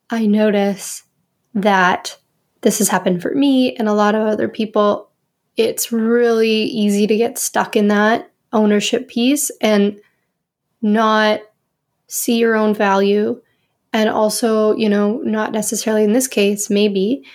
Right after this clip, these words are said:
but not, like, speak up for your needs or claim boundaries or share just, like, how you're feeling, like, "I'm fucking angry," right? It's like, it almost dilutes the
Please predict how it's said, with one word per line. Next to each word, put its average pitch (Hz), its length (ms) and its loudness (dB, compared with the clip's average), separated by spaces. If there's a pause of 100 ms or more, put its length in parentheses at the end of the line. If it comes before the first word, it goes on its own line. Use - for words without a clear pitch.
(260)
but 254 120 0
not, 226 280 2
like, 214 220 0 (340)
speak - 300 -6
up - 180 0
for 240 60 -6
your 247 120 2
needs 247 420 2
or 190 80 0
claim 226 420 0
boundaries 233 560 0
or 185 200 0
share 214 600 0 (480)
just, - 200 -6
like, 214 120 2
how 208 80 2
you're 214 160 4
feeling, 220 400 2
like, - 160 -4
"I'm 208 80 -8
fucking - 260 -2
angry," 254 540 0
right? 220 240 0
It's 220 200 -2
like, 208 120 -2
it - 80 0
almost 226 340 0 (120)
dilutes 196 720 0
the 185 420 0